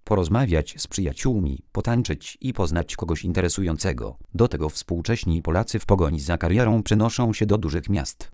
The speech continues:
gdzie stają się anonimowi i jeszcze bardziej samotni. Starych znajomych już nie ma, a nowych nie ma kiedy poznać. Jest jednak alternatywa dla samotnych wieczorów.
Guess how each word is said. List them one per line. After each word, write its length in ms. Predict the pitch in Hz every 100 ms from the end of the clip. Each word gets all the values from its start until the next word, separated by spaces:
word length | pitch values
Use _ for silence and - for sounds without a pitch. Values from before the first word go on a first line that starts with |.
| -
gdzie 200 | 90 147
stają 360 | - 110 101
się 160 | 98 101
anonimowi 680 | 82 80 82 82 76 80 -
i 120 | 95
jeszcze 240 | 92 - 82
bardziej 380 | 113 107 107
samotni. 540 | - 80 110 69 64 - -
Starych 400 | - 76 71 80
znajomych 540 | 80 78 95 123 -
już 240 | 110 98
nie 160 | 110 113
ma, 200 | 73 69 - -
a 100 | 85
nowych 360 | 90 87 -
nie 180 | 95 117
ma 100 | 113
kiedy 240 | 95 80
poznać. 580 | - 78 71 69 - - - -
Jest 320 | 107 139 -
jednak 340 | 110 95 -
alternatywa 680 | 117 80 76 78 127 123 113
dla 200 | 101 98
samotnych 560 | - 82 120 - 107 82
wieczorów. 600 | 87 120 139 85 -